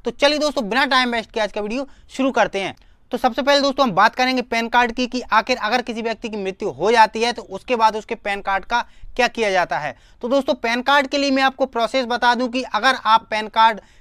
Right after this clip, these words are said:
ऐसे व्यक्ति का आपके पास है जिसकी मृत्यु हो चुकी है, तो उनके पैन कार्ड को आप अगर उत्तराधिकारी हैं तो रख सकते हैं। ऐसा कोई जरूरी प्रावधान नहीं है कि आपको उस पैन कार्ड को वापस ही करना है विभाग को।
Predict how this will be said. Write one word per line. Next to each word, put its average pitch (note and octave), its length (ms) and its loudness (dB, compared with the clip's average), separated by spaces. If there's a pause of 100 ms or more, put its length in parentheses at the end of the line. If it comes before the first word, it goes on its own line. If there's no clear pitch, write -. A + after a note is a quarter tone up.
(120)
ऐसे A3 220 0
व्यक्ति A#3 280 -2
का A3+ 120 0
आपके G#3+ 260 4
पास G#3+ 360 2
है A3 60 2
जिसकी - 200 -10
मृत्यु F3+ 360 -6
हो E3 200 -4
चुकी G3+ 280 -8
है, A3+ 160 -2 (340)
तो A3 200 -8
उनके A#3+ 320 2
पैन B3 240 0
कार्ड A3+ 260 6
को A3+ 160 -6 (120)
आप A3 260 6 (140)
अगर G#3+ 280 2
उत्तराधिकारी A3+ 800 2
हैं A3 160 -2
तो A#3 140 -2
रख E3+ 260 2
सकते A3+ 340 -4
हैं। A#3 220 -4 (140)
ऐसा B3 280 4
कोई C4 220 0
जरूरी A#3+ 400 0
प्रावधान A3+ 520 4
नहीं G#3 280 -2
है A#3+ 100 -2
कि A#3 160 -4
आपको G#3+ 320 0
उस G#3 80 -8
पैन G#3 220 -8
कार्ड G#3 220 0
को G3+ 100 -6
वापस F3+ 480 -4
ही B3+ 140 0
करना G3+ 340 -2
है G3 140 -2
विभाग F#3 320 2
को। B3 240 -4